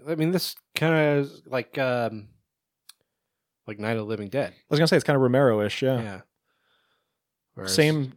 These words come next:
Speaker 2: same universe, but different area, different cast of characters.
Speaker 1: Mm-hmm.
Speaker 2: So it's not necessarily a direct sequel, but it's a, like, like he said, an extension.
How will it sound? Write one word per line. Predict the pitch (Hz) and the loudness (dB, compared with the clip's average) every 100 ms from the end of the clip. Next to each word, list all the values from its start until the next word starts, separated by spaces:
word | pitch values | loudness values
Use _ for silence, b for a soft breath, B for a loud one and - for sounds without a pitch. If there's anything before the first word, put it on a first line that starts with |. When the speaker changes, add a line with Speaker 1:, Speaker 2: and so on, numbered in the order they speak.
| - | -2
Speaker 2:
same | 151 139 | 0 4
universe, | 160 139 110 104 | 4 2 0 -2
but | - 101 | -6 -2
different | 120 123 120 - _ _ _ _ _ _ | 0 0 -4 -8 _ _ _ _ _ _
area, | 131 120 117 117 | 2 4 6 4
different | 113 110 117 | 4 -2 -2
cast | 120 110 - | 0 0 0
of | |
characters. | 120 113 104 110 104 98 113 | 0 0 0 0 0 -2 -4
Speaker 1:
Mm-hmm. | 107 113 123 - _ _ _ b b b b _ _ _ _ _ _ | -4 -8 -10 -16 _ _ _ b b b b _ _ _ _ _ _
Speaker 2:
So | 131 | -4
it's | 127 | 0
not | 147 | 2
necessarily | 127 - 127 110 | 4 2 2 2
a | |
direct | 95 107 110 - | 0 0 0 2
sequel, | - 170 113 104 | 2 0 0 -2
but | 101 | -2
it's | 98 | -4
a, | 107 98 | -2 -2
like, | 95 104 | -2 -2
like | 147 110 | 0 0
he | 147 | 0
said, | 120 | 0
an | 104 101 | 0 0
extension. | 101 - 123 113 90 80 | -2 0 2 0 -4 -10